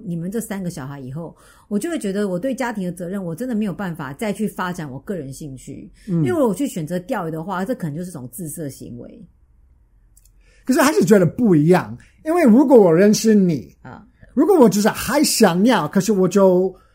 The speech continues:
Speaker 2: 我这，其实我，其实我还是很想要
Speaker 1: 约炮。
Speaker 2: 去约，约炮，可是我就因为道德，我不会去做。
Speaker 1: 我就不约了。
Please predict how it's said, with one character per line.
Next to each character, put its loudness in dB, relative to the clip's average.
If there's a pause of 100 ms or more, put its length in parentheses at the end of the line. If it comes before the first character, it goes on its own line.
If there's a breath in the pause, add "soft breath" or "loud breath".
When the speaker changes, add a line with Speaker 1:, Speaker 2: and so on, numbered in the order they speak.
(460 soft breath)
Speaker 2:
我 2
这， 0
其 2
实 6
我， 4 (160)
其 0
实 2
我 2
还 -4
是 -2
很 0
想 0
要 0 (260)
Speaker 1:
约 2
炮。 -2
Speaker 2:
去 2
约， 8
约 4
炮， 0
可 0
是 2
我 4
就 4
因 0
为 4
道 -2
德， 0
我 -2
不 0
会 4
去 -2
做。 0
Speaker 1:
我 0
就 0
不 -2
约 -4
了。 -14